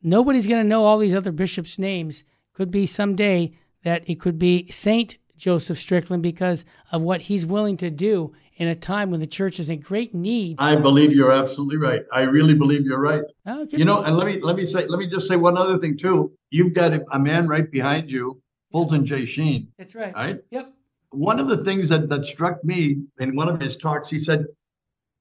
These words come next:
Speaker 2: it always fascinated him and it always fascinated his audiences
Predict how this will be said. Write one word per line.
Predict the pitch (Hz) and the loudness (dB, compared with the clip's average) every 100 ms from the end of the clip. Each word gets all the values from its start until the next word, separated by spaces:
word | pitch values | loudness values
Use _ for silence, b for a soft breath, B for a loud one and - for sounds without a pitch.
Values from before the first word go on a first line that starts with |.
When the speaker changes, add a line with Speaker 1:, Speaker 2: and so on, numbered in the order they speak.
| - | -6
Speaker 2:
it | 151 190 | 0 2
always | 208 147 147 | 2 2 -2
fascinated | - 208 196 190 180 165 151 151 143 | -2 -2 -2 -2 -4 -2 -2 -2 -2
him | 175 180 185 | -2 -2 -2
and | 139 | -2
it | 143 | 0
always | 160 180 180 - | 0 0 -2 -2
fascinated | 147 147 156 156 147 | -6 -4 -4 -2 0
his | 139 113 | -2 -2
audiences | - 180 202 120 104 98 - 135 - | -6 -4 -2 -2 -4 -10 -14 -14 -14